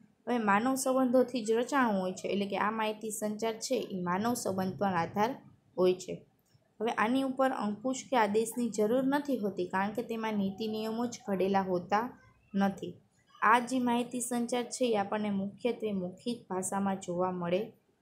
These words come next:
છે અને માનવીય સંબંધો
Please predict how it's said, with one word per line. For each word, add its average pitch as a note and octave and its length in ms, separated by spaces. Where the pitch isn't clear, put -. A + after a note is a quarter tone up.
છે F#3 200
અને G3+ 100
માનવીય A#3 640
સંબંધો C4 720